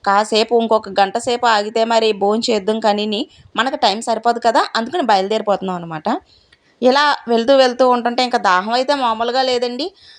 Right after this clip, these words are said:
ఎక్కడికైనా సరే దూర ప్రయాణం చేసినప్పుడు వాటర్ అన్నది కంపల్సరీ పట్టుకెళ్ళిపోవాలండి. ఇక మేము ఎంత వాటర్ తాగినా కానీ ఏదో ఒకటి తాగాలి కదా. ఇక రైతన్న చెరుకు రసం ఉన్నదండి ఇక్కడ, అందుకోసమని చెప్పి తలో గ్లాసు చెరుకు రసం తాగేసి మళ్ళీ బయలుదేరామండి.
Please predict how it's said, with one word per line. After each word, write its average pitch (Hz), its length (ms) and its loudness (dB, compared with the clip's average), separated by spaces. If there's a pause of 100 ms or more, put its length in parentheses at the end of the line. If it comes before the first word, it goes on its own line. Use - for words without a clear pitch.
(180)
ఎక్కడికైనా 339 480 2
సరే 339 220 0
దూర 285 220 0
ప్రయాణం 311 400 2
చేసినప్పుడు 262 460 0
వాటర్ 240 360 2
అన్నది 269 240 -2
కంపల్సరీ 269 540 2
పట్టుకెళ్ళిపోవాలండి. 220 960 0 (400)
ఇక 247 180 2 (140)
మేము 247 280 -4 (180)
ఎంత 180 240 -6
వాటర్ 240 300 2
తాగినా 262 320 0
కానీ 269 360 -4
ఏదో 233 200 -4
ఒకటి 240 180 -6
తాగాలి 233 360 -2
కదా. 247 220 -2
ఇక 226 240 -4
రైతన్న 202 560 0
చెరుకు 240 320 -2
రసం 233 240 0
ఉన్నదండి 208 540 -4 (380)
ఇక్కడ, 214 280 2 (480)
అందుకోసమని 220 640 -2
చెప్పి 240 280 -4 (340)
తలో 214 260 0
గ్లాసు 247 320 -4
చెరుకు 220 360 -4
రసం 226 280 -2
తాగేసి 196 600 -2
మళ్ళీ 185 360 0
బయలుదేరామండి. 185 880 -2